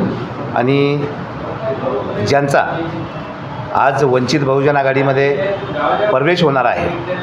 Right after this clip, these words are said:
ते आमचे मित्र अफसर खान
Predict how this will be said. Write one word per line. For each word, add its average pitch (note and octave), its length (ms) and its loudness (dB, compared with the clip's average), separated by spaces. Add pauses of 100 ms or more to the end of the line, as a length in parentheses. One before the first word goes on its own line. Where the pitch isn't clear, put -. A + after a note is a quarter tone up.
(640)
ते C#3+ 420 2 (160)
आमचे B2 260 0
मित्र C3 280 4 (840)
अफसर C#3+ 360 0
खान C#3 180 2